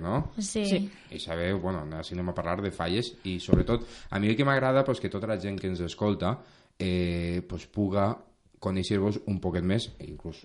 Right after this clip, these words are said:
Speaker 1: jo també m'agradaria conèixer-vos un poquet més i saber, pues, tot, tota l'experiència que esteu tinguent en aquest any, que és superespecial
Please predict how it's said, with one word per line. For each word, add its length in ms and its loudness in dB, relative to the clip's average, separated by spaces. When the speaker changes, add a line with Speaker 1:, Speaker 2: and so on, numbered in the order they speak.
Speaker 1:
jo 240 -6
també 240 -4
m'agradaria 420 -4
conèixer-vos 400 -2
un 140 -2
poquet 240 -2
més 220 0
i 180 4
saber, 460 4
pues, 320 -2
tot, 320 2
tota 160 2
l'experiència 500 2
que 60 -2
esteu 180 0
tinguent 380 0
en 160 0
aquest 240 -4
any, 160 -2
que 80 0
és 80 -6
superespecial 640 0